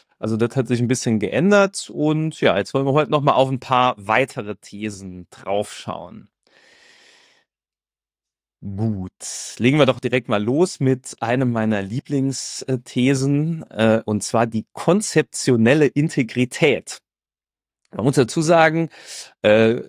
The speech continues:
äh, der Fred Brooks, der hat auch mal, der hat ein zweites Buch geschrieben, The Design of Designs. Und hat er in dem Buch st-, äh, ste-, sagt er, also so verkürzt, sagt er, ähm,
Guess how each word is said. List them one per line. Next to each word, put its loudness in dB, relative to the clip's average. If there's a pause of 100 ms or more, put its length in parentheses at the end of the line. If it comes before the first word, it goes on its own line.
(100)
äh, 0 (180)
der -2
Fred 0
Brooks, -6
der -2
hat -4
auch -2
mal, -2
der -2
hat -2
ein -4
zweites -2
Buch -4
geschrieben, -6
The 2
Design 2
of -6
Designs. -4 (840)
Und -6
hat 4
er 4 (180)
in 0
dem 4
Buch -2
st-, -10
äh, 4
ste-, -2
sagt 4
er, 4
also 2
so 2
verkürzt, 2
sagt 2
er, 0
ähm, 0